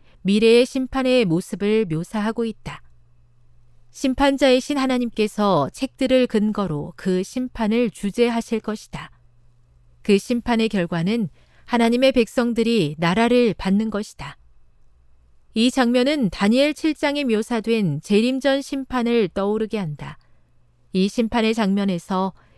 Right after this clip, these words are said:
옛적부터 항상 계신 하나님께서는 천천만만의 천사들에게 둘러싸여 불로 만들어진 보좌에 앉아 계신다.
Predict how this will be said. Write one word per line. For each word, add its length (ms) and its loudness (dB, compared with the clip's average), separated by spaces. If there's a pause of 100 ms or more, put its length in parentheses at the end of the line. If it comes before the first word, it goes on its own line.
(160)
옛적부터 800 -2
항상 540 -2
계신 440 -2
하나님께서는 960 -4 (340)
천천만만의 1000 -2
천사들에게 800 -4
둘러싸여 840 -6 (460)
불로 340 2
만들어진 760 0
보좌에 720 -2
앉아 440 -4
계신다. 560 -10